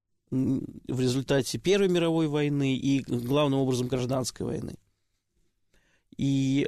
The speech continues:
э, здесь говорить о строительстве какой-то именно массовой советской индустрии мобилизационной экономики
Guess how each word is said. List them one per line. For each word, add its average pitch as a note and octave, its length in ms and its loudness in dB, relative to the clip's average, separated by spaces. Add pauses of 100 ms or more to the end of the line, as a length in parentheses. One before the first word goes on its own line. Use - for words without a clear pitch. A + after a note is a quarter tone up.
(120)
э, C3+ 480 0
здесь C#3 800 0
говорить C#3 540 0
о C3 360 2 (340)
строительстве - 760 -2
какой-то - 640 -2
именно A#2+ 400 -2
массовой B2 560 -2
советской C3+ 560 -2
индустрии C3 420 0
мобилизационной B2+ 600 0
экономики F#3+ 560 -2